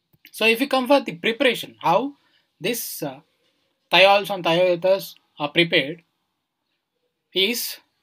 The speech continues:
thiols can be prepared from alkyl halides. So it is a simple reaction of alkyl halide with sodium hydrosulfide will give corresponding thiols. So alkyl halide upon reaction with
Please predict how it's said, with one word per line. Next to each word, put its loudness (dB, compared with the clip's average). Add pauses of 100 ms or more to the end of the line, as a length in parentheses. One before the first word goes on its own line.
(120)
thiols 6
can 0
be -2
prepared -4
from -4 (200)
alkyl -10
halides. -20 (120)
So -4
it 0
is -2
a -6
simple -4
reaction -2
of 0 (240)
alkyl 0
halide 0
with -4 (240)
sodium -4 (400)
hydrosulfide 0 (120)
will -4
give -10
corresponding -6 (840)
thiols. -2 (220)
So -8
alkyl 0
halide 0 (100)
upon -6
reaction -4
with -6